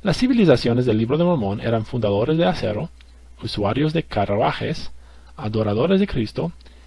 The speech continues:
y constructores de templo, que se multiplicaron en millones, pero no hay ninguna evidencia de que alguna de estas naciones jamás existiera.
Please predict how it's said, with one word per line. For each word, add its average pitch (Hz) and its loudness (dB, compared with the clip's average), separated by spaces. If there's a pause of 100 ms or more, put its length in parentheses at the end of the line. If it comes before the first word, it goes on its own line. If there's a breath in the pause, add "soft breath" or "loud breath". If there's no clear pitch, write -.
(120 soft breath)
y 196 -2
constructores 185 0
de 196 2
templo, - -4 (160)
que 113 -4
se 120 0
multiplicaron 117 -2
en 156 0
millones, 147 -4 (280 loud breath)
pero 117 -2
no 110 2
hay 147 2
ninguna 143 -2
evidencia 151 0
de 104 -2
que - -4
alguna 120 -2
de 120 2
estas 143 -2
naciones 123 -4
jamás 139 -4
existiera. - -8